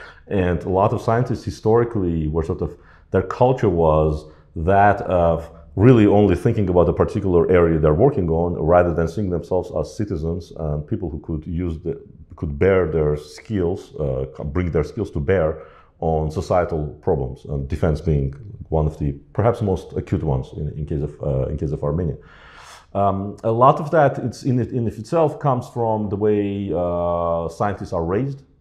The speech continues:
at the level of university education, but also even how kind of at the school level, how children are often raised to really focus on one thing and not think about other things because it's none of your business,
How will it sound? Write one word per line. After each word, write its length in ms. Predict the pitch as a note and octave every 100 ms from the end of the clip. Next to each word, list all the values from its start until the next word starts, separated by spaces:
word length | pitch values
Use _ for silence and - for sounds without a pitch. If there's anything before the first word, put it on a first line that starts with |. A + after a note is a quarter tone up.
| _ _ _
at 140 | G2 -
the 420 | F2+ E2 D#2+ D#2+
level 340 | D#2 F2 E2+
of 140 | D#2 D#2+
university 600 | D#2 E2+ G#2 - A2 G#2+
education, 480 | G#2 G2+ A#2 G#2 G2+
but 140 | B2
also 240 | F#3 G3+ D3
even 400 | C3+ A2+ G2 F2
how 400 | F2+ F2 F2 E2 - _
kind 140 | - E2
of 100 | D2+ -
at 80 |
the 100 | F2+ E2+
school 500 | - - - D#3+ G2+
level, 200 | D2 C#2+
how 140 | D#2+ D#2
children 300 | - D#2+ D#2
are 100 | D2
often 320 | D2+ D#2+ D2
raised 380 | F2 B2+ C3+ - - - _ _ -
to 120 | F2
really 400 | D#2 A#2 A#2 G2+
focus 360 | G2+ G#2 F#2+
on 120 | F2 E2+
one 200 | C#3+ D#3+
thing 280 | C#3 C3 A#2
and 100 | F2
not 240 | G2 G2
think 180 | - F2
about 180 | D2+ D2+
other 220 | E2 G2+
things 380 | F#2+ E2+ E2+ - _ _ _
because 300 | - F2+ E2
it's 160 | D2 E2
none 160 | D#2+
of 100 | D#2
your 120 | D2+ C#2
business, 340 | B2+ A2+